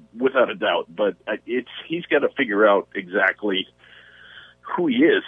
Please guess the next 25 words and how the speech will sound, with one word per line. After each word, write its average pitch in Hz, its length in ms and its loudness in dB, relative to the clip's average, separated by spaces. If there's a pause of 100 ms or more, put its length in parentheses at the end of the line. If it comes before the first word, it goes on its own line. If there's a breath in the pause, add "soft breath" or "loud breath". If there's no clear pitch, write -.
(100)
I, 139 240 4
I 131 80 2
don't 160 220 0
thi-, 156 100 -2 (120)
<laughs> - 140 -4
I - 80 0
don't 196 160 2
think 180 180 -2
he 170 80 -2
knows 131 240 2
that 120 180 4
either. 113 320 -2 (400 loud breath)
Um, 101 460 2 (160)
so 110 340 2 (400)
I - 280 -8
hope, - 220 0
you 147 120 0
know, 113 160 2
I, 117 240 0
I 143 160 4
hope 165 280 2
he 160 80 0
gets 131 220 -4
healthy. 147 440 0 (480 soft breath)
Um, 98 460 -2